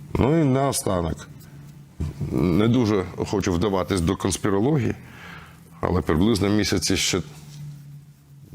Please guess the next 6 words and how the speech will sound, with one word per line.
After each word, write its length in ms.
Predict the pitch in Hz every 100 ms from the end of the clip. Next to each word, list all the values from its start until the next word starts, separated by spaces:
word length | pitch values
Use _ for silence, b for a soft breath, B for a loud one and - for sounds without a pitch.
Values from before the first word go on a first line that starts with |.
| 76 65 - -
півтора-два 680 | - - 80 87 95 69 90
тому 220 | - 87 76 - - B B B B B B B - - - - - - - - - - - - 85 80 85
дуже 240 | 117 98
обізнана 480 | 92 80 78 82 82
людина 500 | 82 87 170 143 95 - 95 - -
мені 520 | - 90 98 104 92